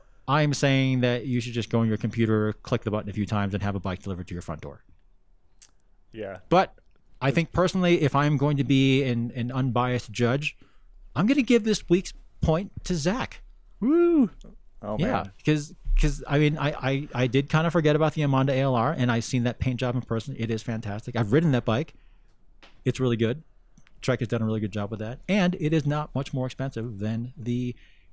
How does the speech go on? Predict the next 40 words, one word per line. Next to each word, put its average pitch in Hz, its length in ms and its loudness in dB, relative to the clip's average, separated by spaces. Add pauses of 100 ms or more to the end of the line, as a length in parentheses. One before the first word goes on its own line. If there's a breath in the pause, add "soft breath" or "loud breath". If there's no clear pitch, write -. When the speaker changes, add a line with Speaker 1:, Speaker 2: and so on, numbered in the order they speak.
Speaker 1:
Canyon. 139 400 2
Like 117 160 -2
you 120 60 -2
said, 139 220 -4
you 104 100 -4
do 113 240 0
get 110 280 -4
the 101 40 -10
dealer 117 280 -4
support - 360 -10
for 113 80 -10
an 113 60 -6
extra 117 200 -6
hundred 131 180 0
bucks. 196 260 -4
So, 170 320 -2 (120)
ding, 247 160 4
ding, 240 180 2
ding. 240 240 4
I 131 100 -2
think 165 160 -4
we 170 80 2
have 156 220 0
our 156 120 4
winner. 135 340 0 (280)
Speaker 2:
All 123 220 2
right. 110 120 2
Speaker 1:
Trek 151 180 2
Amonda 143 520 2
A 135 120 4
L 131 140 4
R 139 200 4
with 95 160 -6
Shimano 117 300 -2
one 117 140 -2
oh 107 40 -4
five. 107 340 -4
There 104 80 -6
you 104 80 -6
go. 110 240 -8